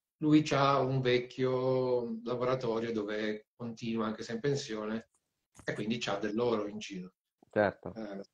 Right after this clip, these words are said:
Speaker 1: Chiara dice che appunto è una passeggiata di salute, perché questi sono anziani, non sono innocui, eccetera, e quindi loro si lanciano in questa avventura, eh, per cercare di, allora,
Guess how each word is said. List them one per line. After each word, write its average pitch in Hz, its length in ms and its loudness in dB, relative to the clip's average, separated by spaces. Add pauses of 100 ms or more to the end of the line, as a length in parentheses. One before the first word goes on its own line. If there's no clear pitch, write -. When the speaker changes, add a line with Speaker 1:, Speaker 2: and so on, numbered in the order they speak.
(100)
Speaker 1:
Chiara 127 340 4
dice 107 260 0
che 104 80 -4
appunto 110 380 -4
è 98 180 -4
una 95 260 -14
passeggiata 107 420 -6
di 101 60 -8
salute, 127 360 4
perché 98 140 -4
questi 110 200 -12
sono 101 120 -8
anziani, 117 640 -2
non 104 240 -8 (100)
sono - 260 -18
innocui, 135 680 2
eccetera, 156 420 -2
e 196 60 -4
quindi 113 280 -8
loro 101 180 -8
si 123 120 -10
lanciano 110 400 -4
in 110 80 -6
questa 110 220 -10
avventura, 110 560 -6 (1300)
eh, 95 380 -10
per 110 140 -14
cercare 110 520 -6
di, 87 200 -8 (240)
allora, 101 400 -2